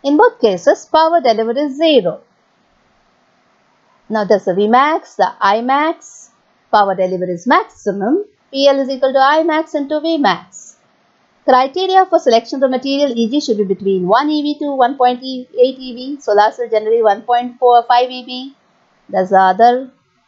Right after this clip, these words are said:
optical absorption should be high, electric conductivity should be good, it should be easily available. Advantage is very little maintenance, lasting long, no pollution. Disadvantage, high installation cost and low efficiency.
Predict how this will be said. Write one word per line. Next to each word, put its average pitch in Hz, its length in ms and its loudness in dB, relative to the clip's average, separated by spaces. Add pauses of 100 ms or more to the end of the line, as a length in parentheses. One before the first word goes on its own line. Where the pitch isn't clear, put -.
(460)
optical 285 680 2
absorption 233 600 0
should 214 180 -4
be 214 120 4
high, 226 580 0 (240)
electric 190 360 -4
conductivity 277 720 -2
should 285 200 -8
be 269 140 -4
good, 254 460 6
it 202 140 -6
should 185 160 -8
be 185 80 -6
easily 247 340 0
available. 247 760 4 (400)
Advantage 247 500 0
is 277 180 -4
very 214 220 2
little 302 240 0
maintenance, 269 800 0
lasting 233 420 -2
long, 254 400 2
no 202 200 2
pollution. 277 800 -8 (800)
Disadvantage, 240 760 2
high 330 360 0
installation 247 640 0
cost 202 320 2
and 277 140 -6
low 190 100 0
efficiency. 240 720 -8